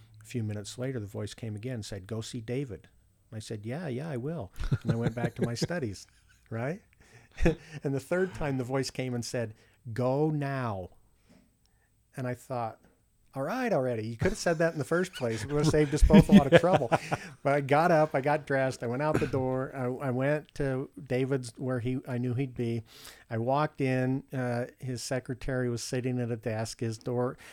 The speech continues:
Speaker 1: and just as I walked up to her desk, uh, his, uh, office door opened, and he came walking out with an overcoat on,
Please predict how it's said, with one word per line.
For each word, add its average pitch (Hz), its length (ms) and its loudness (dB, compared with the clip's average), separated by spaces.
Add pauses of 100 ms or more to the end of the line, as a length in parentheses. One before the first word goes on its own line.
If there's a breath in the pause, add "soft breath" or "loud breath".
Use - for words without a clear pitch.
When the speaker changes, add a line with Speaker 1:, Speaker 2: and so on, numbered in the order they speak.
(140 loud breath)
Speaker 1:
and 110 120 -4
just 180 260 0
as 170 120 0
I 160 100 0
walked 143 340 0
up 135 180 -2
to 131 100 -2
her 123 160 -2
desk, 120 560 -2
uh, 120 120 -2
his, 113 400 -4
uh, 113 240 -4 (220)
office 113 320 -6
door 147 280 -6
opened, 101 400 -8
and 113 120 -4
he 120 80 -2
came 127 300 -4
walking 123 380 -4
out 135 220 -4
with 113 140 -8
an 117 100 -6
overcoat 120 520 -4
on, 107 280 -4